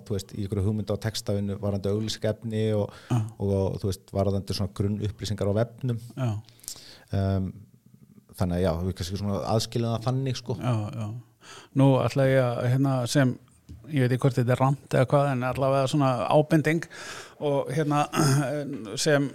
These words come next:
Speaker 2: maður sem hefur tekið að sér marga vefi í leitarvélaböstun
Speaker 1: Mhm.
Speaker 2: og, hérna, og byrjaði að athuga hraða og svoleiðis, oftar en ekki eru, hérna, myndir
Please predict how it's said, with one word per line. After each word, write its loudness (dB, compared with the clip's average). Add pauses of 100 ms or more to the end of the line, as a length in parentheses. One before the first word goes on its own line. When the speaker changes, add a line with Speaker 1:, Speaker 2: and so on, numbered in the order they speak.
(220)
Speaker 2:
maður 4
sem 2
hefur 0
tekið 0
að 2
sér 0
marga 0
vefi -2
í -4
leitarvélaböstun 0
Speaker 1:
Mhm. 2 (120)
Speaker 2:
og, 0
hérna, -2 (320)
og -8
byrjaði 0
að -2
athuga 0
hraða 4
og 2
svoleiðis, -2 (240)
oftar 2
en 4
ekki -2 (1000)
eru, 4 (140)
hérna, 2 (360)
myndir 2